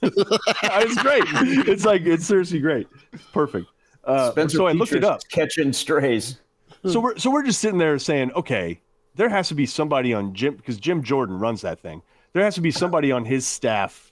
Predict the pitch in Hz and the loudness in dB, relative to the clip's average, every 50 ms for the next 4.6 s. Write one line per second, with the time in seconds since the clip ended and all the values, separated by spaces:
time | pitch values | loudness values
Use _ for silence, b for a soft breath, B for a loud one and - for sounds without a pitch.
0 | _ _ - 120 113 107 110 - - 117 104 95 87 - - - _ _ _ _ | _ _ -2 -2 -2 -2 -2 -4 -2 -2 -2 -2 -4 -8 -16 -20 _ _ _ _
1 | _ _ - 120 101 95 90 87 _ _ _ _ 127 131 135 135 131 120 - - | _ _ -8 -6 -6 -6 -8 -12 _ _ _ _ -2 0 0 0 0 -2 -4 -4
2 | - 127 120 113 113 110 - 101 98 90 80 - 117 113 113 110 - - - 117 | -2 0 2 2 0 0 -4 -6 -10 -10 -6 -4 -2 -2 0 -2 -4 -4 -2 -2
3 | 110 107 107 90 - - 101 117 113 110 - - 120 113 110 113 101 98 - - | 0 0 -2 -2 -6 -8 -6 -6 -4 -4 -4 -2 -2 0 0 0 -2 -4 -6 -6
4 | - 117 113 107 - - 110 104 92 85 82 | -4 -4 -4 -4 -4 -6 -6 -4 -4 -4 -6